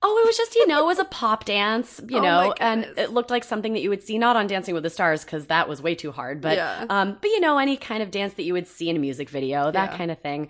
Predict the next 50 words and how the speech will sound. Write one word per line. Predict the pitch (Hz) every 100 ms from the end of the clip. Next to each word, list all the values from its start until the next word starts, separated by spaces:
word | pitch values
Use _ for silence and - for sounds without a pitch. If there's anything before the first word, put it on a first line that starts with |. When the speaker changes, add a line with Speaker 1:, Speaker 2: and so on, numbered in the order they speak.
| - - -
Speaker 1:
Um, | 196 190 180 180 - -
I | 190
did | 196 202
not | 262 320 277
join | 302 285
the |
dance | 240 233
'cause | 226 196
I |
didn't | 196 214
wanna | 185 170
ruin | 233 180
it |
for | - 180
them, | 160 165
but | 208
I | 254 269
did, | 208 175 359 453 240 190
<laughs> | 208 202
however, | 160 220 185 185
join | 190 294 214 220 214
in | 202
the | 214
photo | - 320 381 185 139 147
that | 180 175
they | 175
took | - 214
afterwards. | 226 240 220 175 156
They | 202
took | 262 247 -
Speaker 2:
Aw. | - 196 -
Speaker 1:
all | 269 294
these | 311
group | - 277
photos, | - 254 247
and | - 262
they | 302
actually | 349 - 392
invited | 359 269 269 294 277 214 -
us | 165 160 - - - -
to | -
come | 226 226 214
into | 185 170
the | 165
photo | - 147 139
with | 139
Speaker 2:
Oh, | 208
Speaker 1:
them. |
Speaker 2:
that's | 208 214 -
great. | - 175 180 165 - - -